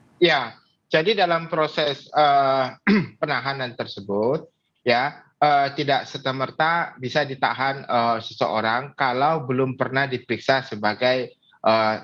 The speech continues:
saksi. Itu yang pertama berdasarkan putusan M K, ya, putusan M K nomor, eh, dua satu, ya, terkait dengan itu. Yang kedua,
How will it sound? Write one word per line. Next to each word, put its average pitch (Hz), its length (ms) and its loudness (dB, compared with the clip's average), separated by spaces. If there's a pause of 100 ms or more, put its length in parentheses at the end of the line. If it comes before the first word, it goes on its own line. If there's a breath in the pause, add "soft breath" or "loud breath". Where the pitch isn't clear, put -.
saksi. 123 640 -2
Itu 131 160 2
yang 113 80 -14
pertama 117 400 -4
berdasarkan 113 560 -4
putusan 104 480 -4 (400 soft breath)
M 123 160 -2
K, - 480 -4
ya, 127 320 -2
putusan 98 400 -8
M 101 240 -8
K - 240 -4
nomor, 104 480 -6 (160)
eh, 101 160 2
dua 104 160 0
satu, 110 640 -2
ya, 98 240 -4
terkait 95 400 -4
dengan 90 240 -8
itu. 85 240 -12 (240 soft breath)
Yang 185 240 0
kedua, 127 560 2